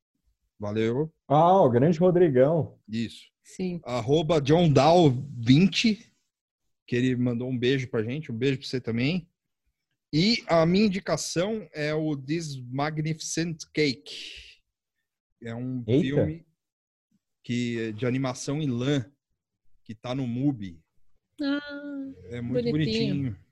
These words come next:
Speaker 1: muito bonitinho. E é engraçado e, e foda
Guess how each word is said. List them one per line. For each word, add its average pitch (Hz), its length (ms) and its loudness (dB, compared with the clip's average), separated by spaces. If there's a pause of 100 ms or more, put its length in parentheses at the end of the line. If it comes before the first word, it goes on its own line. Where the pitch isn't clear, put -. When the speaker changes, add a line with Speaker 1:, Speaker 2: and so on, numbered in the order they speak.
(120)
Speaker 1:
muito 127 280 -10
bonitinho. 143 640 -4
E 120 200 -6
é 123 100 -4
engraçado 143 920 -4
e, 135 1000 -6 (140)
e 120 60 -12
foda 113 600 -8